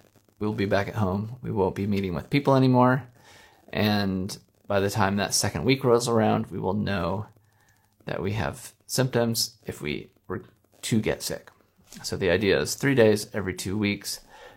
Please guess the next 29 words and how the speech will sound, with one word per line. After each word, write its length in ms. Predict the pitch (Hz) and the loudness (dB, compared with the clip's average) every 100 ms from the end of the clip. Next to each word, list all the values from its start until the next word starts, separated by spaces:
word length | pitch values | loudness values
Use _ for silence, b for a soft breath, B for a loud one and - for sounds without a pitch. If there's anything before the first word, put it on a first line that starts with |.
| B | B
That 220 | - - | -6 -4
would 140 | 78 85 | -4 -2
help 360 | - 80 - _ | -2 -4 -6 _
us 560 | 69 71 - - - - _ b b b - | -4 -2 -2 -2 -4 -10 _ b b b -14
avoid 640 | - - 85 87 82 - | -12 -6 -4 -2 -4 -8
spreading 480 | - - - 135 127 | -10 -4 6 6 8
anything 680 | 120 120 120 113 113 110 - | 4 2 0 0 0 -2 -6
if 280 | - 80 - - | -12 -12 -14 -10
that 180 | 82 - | -10 -6
were 160 | 80 | -8
the 120 | 73 | -8
case. 420 | - - - - - _ _ _ - - _ _ _ _ | -10 -10 -8 -10 -12 _ _ _ -16 -16 _ _ _ _
So, 220 | - 78 - B B B B B | -6 -6 -6 B B B B B
um, 420 | - 82 67 55 - | -2 0 -2 -6 -6
that's 360 | 117 120 - - _ _ _ _ | -4 -2 -4 -6 _ _ _ _
our 160 | 123 123 | 6 6
approach 520 | 123 135 - - - _ - | 6 2 2 -4 -6 _ -8
going 540 | 117 98 92 85 92 - | 0 2 2 -2 -6 -12
forward 500 | - 143 139 139 139 - | -6 2 4 4 0 -6
right 180 | 95 82 | -6 -2
now 240 | 98 120 | 2 2
and 120 | 120 104 | 4 2
going 220 | 76 85 | 0 -2
forward 340 | - 101 92 | 0 2 2
for 200 | - - | 0 -10
signing 600 | - - 80 85 71 117 - b b b b _ - | -8 -2 -2 -2 -4 -6 -12 b b b b _ 2
documents. 840 | 117 120 120 113 113 104 - - _ _ B B | 4 4 0 2 2 0 -8 -10 _ _ B B
Again, 220 | _ 98 92 | _ -2 2
hopefully 680 | 113 117 113 107 104 110 | 2 2 2 4 4 0